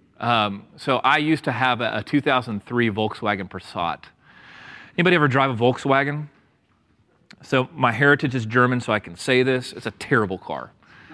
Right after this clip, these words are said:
Um, and, and I don't know,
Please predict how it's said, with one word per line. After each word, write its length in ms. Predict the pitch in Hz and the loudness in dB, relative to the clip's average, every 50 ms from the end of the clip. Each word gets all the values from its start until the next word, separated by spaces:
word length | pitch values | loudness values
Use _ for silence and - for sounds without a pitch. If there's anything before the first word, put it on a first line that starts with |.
| - - - - - - - - | -20 -20 -20 -20 -18 -16 -8 -2
Um, 880 | - 135 131 127 117 107 101 92 90 87 - - - - - - - - - - - - - - - - - - - - - | 0 2 2 2 2 0 -2 -4 -8 -10 -12 -14 -14 -14 -14 -14 -14 -14 -16 -16 -18 -18 -18 -20 -20 -20 -18 -18 -18 -16 -12
and, 420 | - 131 - - - 151 151 156 - | -10 -10 -6 0 2 2 2 2 4
and 120 | 160 160 | 4 4
I 100 | 170 190 | 4 6
don't 180 | 202 196 156 160 | 4 4 2 4
know, 340 | 170 170 165 156 151 151 | 4 4 6 6 4 4